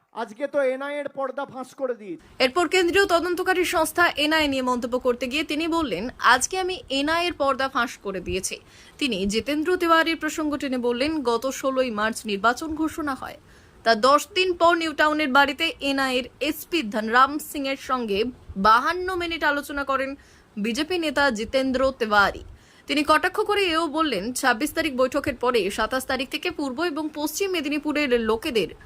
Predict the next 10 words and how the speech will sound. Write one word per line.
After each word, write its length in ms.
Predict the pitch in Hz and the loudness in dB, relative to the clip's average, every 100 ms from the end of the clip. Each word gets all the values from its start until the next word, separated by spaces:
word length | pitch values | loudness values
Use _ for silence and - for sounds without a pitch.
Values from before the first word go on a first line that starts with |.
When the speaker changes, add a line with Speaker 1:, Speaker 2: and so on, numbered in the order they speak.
| - - - | -20 -20 -6
Speaker 2:
নোটিশ 580 | 226 254 294 415 427 - | 0 2 2 4 2 2
পাঠানো 480 | - 277 262 226 285 | 4 4 4 -6 -6
শুরু 260 | - 233 202 | -4 -4 -2
হয়েছে 420 | 208 202 349 466 - - - - | -4 -4 -4 -6 -10 -20 -14 -4
এনআইএ।" 360 | 233 208 - - - _ - - _ _ _ _ _ _ _ _ _ _ _ _ - | -2 -2 -6 -16 -20 _ -20 -20 _ _ _ _ _ _ _ _ _ _ _ _ -10
Speaker 1:
দেখেছেন 440 | 233 302 302 330 | -6 -6 -6 -6
তো 80 | 330 | -2
আপনারা, 480 | 311 320 302 220 123 _ _ _ _ _ _ _ _ _ _ | -4 -2 -6 -6 -10 _ _ _ _ _ _ _ _ _ _
ছাব্বিশে 600 | 202 254 226 311 285 294 | -10 -10 -8 -12 -4 -2
মার্চ 600 | 277 277 294 233 - - | -2 -2 -2 -6 -12 -20